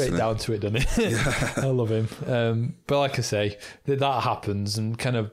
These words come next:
Speaker 2: Bronn stops in his tracks, and he just, he's vis-, he's visibly, like, listening out for something, and James like, "What, what, what? What's going on?" He's like, "Listen." And then you kinda hear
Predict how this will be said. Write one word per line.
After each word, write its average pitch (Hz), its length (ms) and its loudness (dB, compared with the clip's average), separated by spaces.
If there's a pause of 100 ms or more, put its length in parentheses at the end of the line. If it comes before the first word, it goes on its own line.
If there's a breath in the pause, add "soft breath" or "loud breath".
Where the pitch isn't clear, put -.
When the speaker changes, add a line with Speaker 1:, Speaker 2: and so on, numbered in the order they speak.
(160)
Speaker 2:
Bronn 117 380 0
stops - 440 -4
in 113 60 0
his 101 120 -2
tracks, - 500 -2
and 110 320 -4 (320 loud breath)
he 123 100 -4
just, 117 200 -2 (760 loud breath)
he's 120 220 -2
vis-, 110 340 0
he's 120 200 0
visibly, 113 580 0
like, 101 400 0 (1500)
listening 113 420 0
out 117 200 0
for 117 80 -2
something, 98 460 -4
and 98 260 -4
James 101 280 -2
like, 107 120 0
"What, 113 200 -2
what, 123 140 0
what? - 420 -2
What's 131 140 -2
going 113 200 -2
on?" 120 140 0 (340 loud breath)
He's 120 100 0
like, 113 200 0
"Listen." 233 360 0 (1000)
And 123 120 2
then 113 160 2
you 107 120 0
kinda 107 220 0
hear 107 420 0